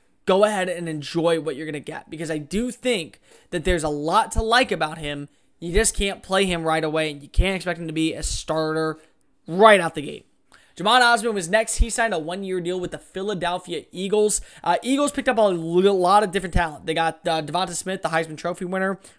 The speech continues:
with their first overall pick. They also added in another wide receiver. I'm trying to blank on his name. But I do think that when you look at the wide receiver group in Pittsburgh, not that, in Philadelphia, it's the weakest part. Like, is Jalen Reagor gonna work?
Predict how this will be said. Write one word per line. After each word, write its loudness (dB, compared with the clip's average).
with -4
their -8
first -4
overall 2
pick. 0
They -4
also 2
added 0
in -4
another -6
wide 0
receiver. -6
I'm -6
trying -10
to -8
blank -12
on -4
his -14
name. -8
But 4
I 2
do -2
think -6
that -2
when -6
you -6
look 2
at -10
the -4
wide -6
receiver -6
group -6
in 2
Pittsburgh, 4
not 6
that, 2
in -2
Philadelphia, 0
it's 0
the 4
weakest -2
part. -6
Like, 6
is 0
Jalen 4
Reagor 4
gonna 2
work? -6